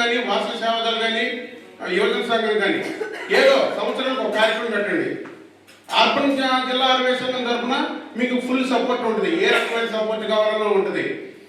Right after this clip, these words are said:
వాళ్ళ బ్యానర్ మీద పెట్టి వాళ్ళు ఎక్స్‌పోజ్ అవ్వాలి. అంటే యువజన సంఘం చేసినట్టు యువజన సంఘం ఎక్స్‌పోజ్ అవ్వాలి, అలాగే సేవాదళం చేస్తే సేవాదళం ఎక్స్‌పోజ్ అవ్వాలి. అలాగే ఆర్వై సంఘం,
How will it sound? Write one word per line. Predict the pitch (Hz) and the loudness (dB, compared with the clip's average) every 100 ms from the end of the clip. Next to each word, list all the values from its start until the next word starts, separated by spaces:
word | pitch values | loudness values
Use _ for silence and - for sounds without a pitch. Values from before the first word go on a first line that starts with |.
| 151 | 0
వాళ్ళ | 196 - 185 | 2 2 2
బ్యానర్ | 196 254 262 262 262 | 0 0 0 0 0
మీద | 254 240 | 0 -2
పెట్టి | 226 277 330 - - | -2 -2 -2 -4 0
వాళ్ళు | - 262 269 | 2 2 2
ఎక్స్‌పోజ్ | - 269 262 226 | -2 0 2 2
అవ్వాలి. | 202 - - - - - - - | 2 0 -2 -6 -12 -18 -16 -6
అంటే | - 262 269 | 0 4 4
యువజన | - 247 240 | 2 0 0
సంఘం | 247 247 240 | 0 0 2
చేసినట్టు | 233 240 240 220 | 2 2 0 0
యువజన | 220 233 | 0 -2
సంఘం | 233 240 233 | -2 0 0
ఎక్స్‌పోజ్ | 220 240 233 226 | 0 -2 0 2
అవ్వాలి, | 220 226 226 - - - - - | 2 2 0 -2 -8 -12 -12 -2
అలాగే | 233 233 220 220 202 202 208 | 0 2 0 -2 -2 -2 0
సేవాదళం | 226 240 240 233 | 2 2 0 0
చేస్తే | 226 247 - | -2 -2 0
సేవాదళం | 220 226 233 220 | 2 4 2 0
ఎక్స్‌పోజ్ | 208 208 196 196 | -2 -2 0 0
అవ్వాలి. | - - - - - - - - - - | 2 0 -2 -4 -4 -4 -4 -10 -10 -2
అలాగే | - - - 254 - - - - - - - - - - | 2 2 2 0 -2 -4 -6 -8 -8 -8 -6 -6 -2 2
ఆర్వై | 220 254 269 262 | 2 4 4 4
సంఘం, | 269 269 | 2 0